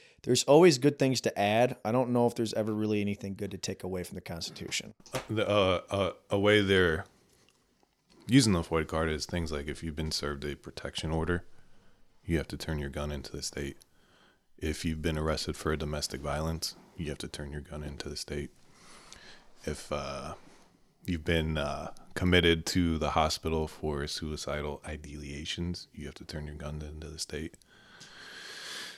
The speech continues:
Speaker 2: And so that's a, that's how I've seen it used, where they're really, like, creeping in to the gray area.
Speaker 1: Yeah, I know. I think that if you j-, have a shallow toe like that in it, and it doesn't go much further than that,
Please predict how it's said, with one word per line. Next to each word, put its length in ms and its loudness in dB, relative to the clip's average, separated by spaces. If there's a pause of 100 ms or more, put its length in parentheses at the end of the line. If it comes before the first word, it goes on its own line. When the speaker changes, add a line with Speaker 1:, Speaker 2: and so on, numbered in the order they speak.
(340)
Speaker 2:
And 120 0
so 220 6
that's 240 6
a, 220 4
that's 420 4 (240)
how 160 6
I've 220 6
seen 180 2
it 120 2
used, 340 4
where 120 -2
they're 180 -4
really, 340 0
like, 340 -6 (480)
creeping 580 -4
in 300 -2 (720)
to 460 -8 (760)
the 160 -8
gray 380 -4
area. 480 -2 (340)
Speaker 1:
Yeah, 400 6
I 120 0
know. 120 4
I 120 8
think 240 2
that 160 10
if 180 2
you 280 2 (260)
j-, 160 -6
have 180 2
a 60 0
shallow 460 4
toe 280 -2
like 280 0
that 180 2
in 120 0
it, 200 -2
and 80 -6
it 80 -6
doesn't 280 -2
go 120 -2
much 240 -2
further 320 -4
than 220 -8
that, 340 -4